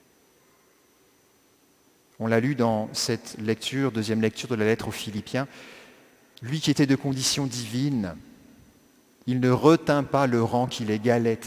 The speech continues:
à Dieu. Mais il s'est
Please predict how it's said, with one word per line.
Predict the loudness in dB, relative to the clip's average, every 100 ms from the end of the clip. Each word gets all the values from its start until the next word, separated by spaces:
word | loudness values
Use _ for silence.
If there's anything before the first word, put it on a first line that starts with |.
| -10
à | -10
Dieu. | -8 -12 -12 -14 -20 _ _ _ _ _ _ _ _ _ _ _ _ _ _ _ _ 0
Mais | 2 4 0 -6 -20 -20 -20 -20 -20 -18 -8
il | -4
s'est | 0 0 0